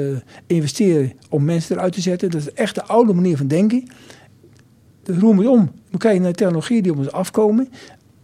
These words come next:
In het terrein van platformen, nieuwe systeemontwikkelingen, artificial intelligence, tracking and tracing, noem maar op allemaal.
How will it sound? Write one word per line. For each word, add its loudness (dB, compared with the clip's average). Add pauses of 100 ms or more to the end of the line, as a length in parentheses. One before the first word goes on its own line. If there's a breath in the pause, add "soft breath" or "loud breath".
In 0
het 2
terrein 2
van -4
platformen, 0
nieuwe -2
systeemontwikkelingen, -2
artificial -4
intelligence, -2
tracking -4
and -8
tracing, 0
noem 0
maar 0
op -6
allemaal. 0